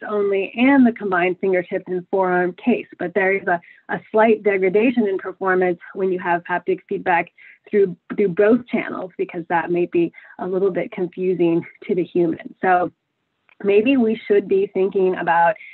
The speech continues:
if we go to wearable haptic devices, uh, things that, uh, maybe provide some kind of, uh, very gross <laughs> kind of information, uh, through the, through the, uh, another body part, but then, uh, the user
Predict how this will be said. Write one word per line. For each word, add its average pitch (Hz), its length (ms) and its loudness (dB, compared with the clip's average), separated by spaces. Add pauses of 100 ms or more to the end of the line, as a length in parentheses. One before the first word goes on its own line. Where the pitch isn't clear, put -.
(140)
if - 60 -8
we 196 80 0
go 202 180 2
to 202 100 4
wearable 185 480 2
haptic 175 320 -4
devices, 180 680 -2 (420)
uh, 175 180 -2 (140)
things 190 300 0
that, 175 320 2 (460)
uh, 170 260 -6
maybe 202 460 0
provide 185 580 -2
some 175 420 2
kind 175 220 -4
of, 165 160 -6 (440)
uh, 165 400 -2 (120)
very 196 340 0
gross 180 460 -2 (140)
<laughs> - 140 -6
kind 202 140 0
of 190 80 -2
information, 185 880 -2
uh, 165 320 -2
through 185 240 4
the, 170 220 0 (120)
through 180 220 2
the, 170 100 -2
uh, 165 460 -4
another 247 300 2
body 247 300 -2
part, 175 360 -4 (340)
but 180 160 -6
then, 180 460 -2
uh, 240 200 -8
the 185 80 -4
user 185 420 -4